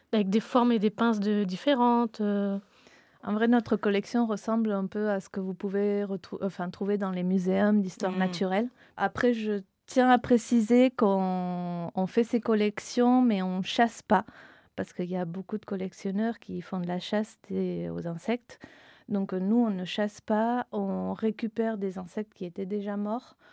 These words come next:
Speaker 3: D'accord.
Speaker 2: ou alors on récupère des anciennes collections de naturalistes.
Speaker 3: Mais alors, justement, qu'est-ce que c'est finalement un, un insecte ?
Speaker 1: Alors, un insecte, ça a six pattes. Trois parties du corps, donc la tête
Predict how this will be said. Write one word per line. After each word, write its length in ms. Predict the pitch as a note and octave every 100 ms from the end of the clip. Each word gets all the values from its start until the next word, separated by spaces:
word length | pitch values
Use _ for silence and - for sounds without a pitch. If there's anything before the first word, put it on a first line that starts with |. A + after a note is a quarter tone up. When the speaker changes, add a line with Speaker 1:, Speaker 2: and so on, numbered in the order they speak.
| G3
Speaker 3:
D'accord. 280 | G3 - -
Speaker 2:
ou 220 | A#3 A#3+
alors 260 | G#3+ G#3+ A#3
on 120 | A3
récupère 580 | G#3 G3+ A3 A#3 A#3+ G#3+
des 320 | G3+ F#3+ A3
anciennes 480 | A#3+ A#3+ C#4 C4+ B3+
collections 600 | A#3+ A3 A3 - A#3+ A#3+
de 160 | A3
naturalistes. 960 | G#3 G3+ - G3+ F#3+ G3 B3+ - - - -
Speaker 3:
Mais 100 | F#3
alors, 200 | F#3+ -
justement, 320 | G3 A#3+ D4+ C#4+
qu'est-ce 240 | D4+ D#4
que 100 | -
c'est 200 | A#3 C4+
finalement 580 | C4 G#3+ F3 E3 G#3 G#3
un, 180 | E3 D#3
un 140 | E3+ E3+
insecte ? 580 | E3 - D#3+ - - - _ F#3
Speaker 1:
Alors, 280 | A#3 F3
un 120 | G#3+ C#4+
insecte, 580 | B3 - B3+ C#4+ - C4+ C#4 -
ça 320 | - - A3+ B3
a 40 | - -
six 260 | - - C#4+
pattes. 320 | G3 - -
Trois 180 | - E4
parties 320 | E4 D4+ -
du 160 | B3 A3
corps, 440 | - G3+ C#4+ - - _ -
donc 200 | G3 - -
la 140 | B3+
tête 420 | B3+ G#3+ D4 -